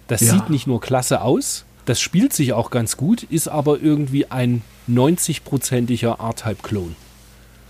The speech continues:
Speaker 1: Also inklusive Sidekick, ähm, das, das, das alles, äh, wenn du das Spiel dir anschaust, alles schreit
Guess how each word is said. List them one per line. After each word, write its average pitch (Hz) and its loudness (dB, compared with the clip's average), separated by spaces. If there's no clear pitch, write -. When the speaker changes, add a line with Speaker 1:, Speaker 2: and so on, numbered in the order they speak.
Speaker 1:
Also 117 -2
inklusive 143 0
Sidekick, - 0
ähm, 123 2
das, 120 -2
das, 135 -6
das - -8
alles, 175 0
äh, - -10
wenn 147 -4
du 143 2
das 135 -2
Spiel 143 2
dir 120 4
anschaust, 151 0
alles 135 0
schreit 113 -4